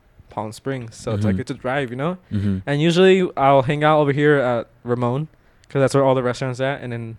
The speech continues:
Speaker 1: fucking ding, ding, ding, whatever, I, I get orders. And, uh, I went to my first order. Um, I think it was on, um, when was it? Thursday.
Speaker 2: Mm-hmm.
Speaker 1: Um, it was for, for Udoku, and then went over here to Palm Springs. I was like, "All right, I'll take it."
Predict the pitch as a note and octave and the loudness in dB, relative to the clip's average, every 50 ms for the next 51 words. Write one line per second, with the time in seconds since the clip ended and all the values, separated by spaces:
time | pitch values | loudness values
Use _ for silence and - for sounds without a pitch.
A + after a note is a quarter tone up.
0 | _ _ _ - - B2 - B2 A#2 A2 A#2 B2 B2 B2+ A#2+ A#2+ A#2+ A#2+ B2 A#2+ | _ _ _ -10 -10 -8 -6 -8 -8 -6 -6 -6 -6 -6 -8 -10 -10 -8 -8 -8
1 | B2+ A#2+ A2+ A#2 A#2+ B2 A#2+ A#2+ A#2+ A#2 A#2 A#2 - A#2 A#2 A#2 A#2 A#2+ - - | -8 -8 -6 -4 -4 -4 -4 -6 -6 -8 -10 -12 -14 -16 -16 -12 -10 -10 -8 -6
2 | B2+ C#3 C3 A#2 A#2 A2 - _ _ _ _ - - _ _ _ _ - _ _ | -6 -6 -6 -8 -10 -12 -16 _ _ _ _ -20 -20 _ _ _ _ -20 _ _
3 | _ C3 B2+ B2 B2 A#2 A#2 A2 G#2 B2 C3 D#3 D#3+ - F3 D3+ C#3+ C3 B2 A#2 | _ -8 -4 -2 -2 -2 -2 -2 -4 -4 -4 -4 -2 0 2 2 2 2 0 -4
4 | - _ - _ _ _ _ C#3 C#3 C3+ - E3 F3 - F3+ D#3+ D#3+ D#3+ D3+ C#3+ | -8 _ -20 _ _ _ _ -2 -2 0 2 0 2 2 2 4 4 4 4 2
5 | C#3 - - B2 B2 A2+ A2+ A2+ A2 G#2+ - - _ - C3 C#3 C3 B2+ A#2 A2+ | 0 -4 -6 -8 -6 -6 -6 -8 -12 -14 -16 -20 _ -20 -18 -16 -14 -12 -12 -12
6 | A2 G#2+ G#2+ G#2+ G#2+ G#2 G#2 G2+ G2+ G#2 G#2 - - B2 - - - - - _ | -14 -14 -14 -16 -14 -14 -14 -16 -16 -18 -18 -18 -20 -20 -20 -20 -20 -20 -20 _
7 | _ _ _ _ _ _ _ _ _ _ A2+ G#2+ G#2 G#2 G2+ F#2 F#2+ F#2+ - _ | _ _ _ _ _ _ _ _ _ _ -18 -14 -12 -12 -12 -12 -14 -18 -20 _
8 | _ - B2 D3 D3 D#3+ F#3 G3 F#3 - _ _ _ - G2+ G#2+ A2 A2+ B2 B2 | _ -4 -4 -4 -2 -2 -4 -4 -4 -10 _ _ _ -6 -4 -4 -4 -4 -6 -8
9 | _ _ _ A2 B2 A#2+ A#2+ A#2+ A#2+ A#2+ A#2 A#2 A2+ G#2 G#2 _ _ _ _ - | _ _ _ -12 -8 -6 -6 -4 -4 -6 -8 -10 -12 -16 -20 _ _ _ _ -16
10 | C3+ C3 B2+ C3 - - C#3 B2 - A2+ - C3 B2+ B2+ B2 A#2 B2+ C#3 C#3+ - | -10 -8 -8 -8 -8 -8 -8 -8 -10 -6 -4 -4 -2 -2 -2 -2 -2 -2 -2 -2
11 | C#3 C#3 C3 B2 A#2+ A#2 A#2 A#2 A#2 A#2+ B2 A#2+ A#2+ A2+ B2 A#2+ A2+ - - A2 | -2 -4 -2 -4 -6 -8 -8 -8 -6 -6 -6 -6 -6 -6 -6 -8 -6 -10 -14 -10
12 | - A#2 A#2 A2 F#2+ - - C#3+ C#3 C3 A#2 - - - _ _ _ - - - | -8 -10 -10 -10 -12 -12 -10 -10 -10 -10 -12 -18 -20 -20 _ _ _ -20 -20 -20
13 | _ _ - D#3+ F3 G#3+ G3 D#3 D3 C3+ D3 C#3+ - A#2+ G#2+ G#2 - | _ _ -8 -4 -2 2 4 4 4 4 2 0 -2 -4 -8 -8 -12